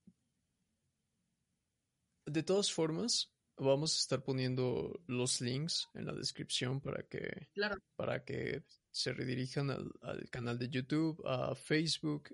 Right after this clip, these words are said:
Speaker 1: eh, cualquier otra red social, y pues también a, a la red social, este, para que se puedan, eh, pues, comunicar directamente, ¿no? Preguntar cualquier duda que sea posible. Eh, las transmisiones,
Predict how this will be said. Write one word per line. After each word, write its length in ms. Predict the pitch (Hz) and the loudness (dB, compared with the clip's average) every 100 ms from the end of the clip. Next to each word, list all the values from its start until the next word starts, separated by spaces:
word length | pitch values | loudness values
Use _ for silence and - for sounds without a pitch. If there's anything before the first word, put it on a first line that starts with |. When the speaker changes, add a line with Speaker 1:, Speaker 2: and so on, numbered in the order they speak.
| - | -8
Speaker 1:
eh, 240 | 131 131 131 | -4 -2 0
cualquier 300 | 135 135 147 | -2 0 -2
otra 200 | 147 135 | -2 -2
red 140 | 131 | -2
social, 500 | - - - - 214 - _ _ _ _ - | -4 -2 -2 0 -2 -6 _ _ _ _ -2
y 240 | 131 135 | 2 4
pues 220 | 131 131 | 4 0
también 460 | - 127 131 139 139 | 0 0 2 0 -2
a, 200 | - 131 | -2 -2
a 240 | - - - | -2 -4 -4
la 120 | 123 | -2
red 160 | 123 131 | -4 -4
social, 440 | 147 139 - 143 | -4 -2 -2 -4
este, 580 | 160 - - - - - 156 _ _ _ _ - _ | -2 -2 -2 -6 -10 -12 -16 _ _ _ _ -20 _
para 180 | 139 131 | 2 4
que 80 | 135 | 2
se 120 | 147 | 0
puedan, 320 | 151 165 170 | 2 2 0
eh, 520 | 135 127 62 - - 160 _ _ | 0 0 0 -4 -8 -14 _ _
pues, 140 | 143 139 | -2 0
comunicar 460 | 143 135 131 135 | 0 0 0 0
directamente, 680 | 147 143 143 139 131 131 - | 0 0 -2 -2 -2 -2 -4
¿no? 220 | - 139 | -6 -6
Preguntar 600 | - - - - 113 131 | -6 -6 -6 -2 -2 -2
cualquier 400 | - - - - - | -6 -8 -8 -10 -8
duda 260 | - 50 | -8 -8
que 100 | - | -6
sea 440 | - - - - 175 - | -6 -4 -6 -8 -12 -6
posible. 540 | 135 - 135 147 214 - - - - - - | -4 -2 -4 -6 -10 -14 -20 -20 -20 -18 -6
Eh, 420 | 117 117 117 - _ _ _ _ _ - - | -2 0 -2 -6 _ _ _ _ _ -10 -4
las 180 | 160 139 | 0 2
transmisiones, 680 | 165 156 160 170 175 190 | 2 2 0 2 2 0